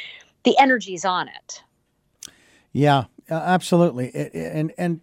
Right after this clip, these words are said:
Speaker 2: I just, uh, you know, I mean, I, where I live, I talk about where I live all the time in terms of living, uh, in the, in the wilderness of Santa Barbara, up on the hill above it, and, uh,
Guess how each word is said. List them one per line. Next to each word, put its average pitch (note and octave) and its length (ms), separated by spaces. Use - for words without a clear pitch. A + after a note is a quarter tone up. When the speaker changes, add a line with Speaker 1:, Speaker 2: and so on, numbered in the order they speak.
Speaker 2:
I F#3+ 200
just, A3+ 420
uh, G3 500
you G#3 160
know, G3 180
I F#3+ 60
mean, F#3+ 160
I, F#3+ 220
where F#3 260
I F#3+ 80
live, F#3 320
I D#3 120
talk D#3+ 280
about D#3 220
where D#3 140
I D#3 60
live D#3 200
all D#3 140
the D3 80
time D#3+ 440
in C#3+ 100
terms D3+ 340
of D3 240
living, D3+ 360
uh, C#3+ 400
in D3+ 180
the, C#3+ 260
in C#3+ 80
the C#3+ 80
wilderness E3 520
of C#3+ 100
Santa D3+ 260
Barbara, E3 600
up C3+ 180
on C#3+ 160
the C#3 60
hill E3+ 320
above D#3 260
it, G#3 140
and, C#3+ 380
uh, C3+ 260